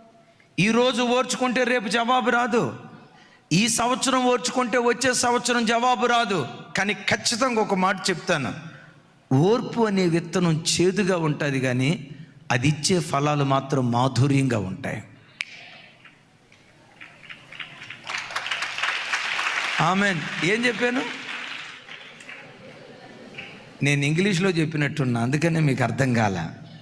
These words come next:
ఓర్పు అనే విత్తనం చాలా చేదుగా ఉంటుంది.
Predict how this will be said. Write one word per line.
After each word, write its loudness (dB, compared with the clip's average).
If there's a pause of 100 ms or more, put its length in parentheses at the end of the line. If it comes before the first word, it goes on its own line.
(680)
ఓర్పు 2
అనే 2
విత్తనం 0 (100)
చాలా 2 (140)
చేదుగా 2
ఉంటుంది. -2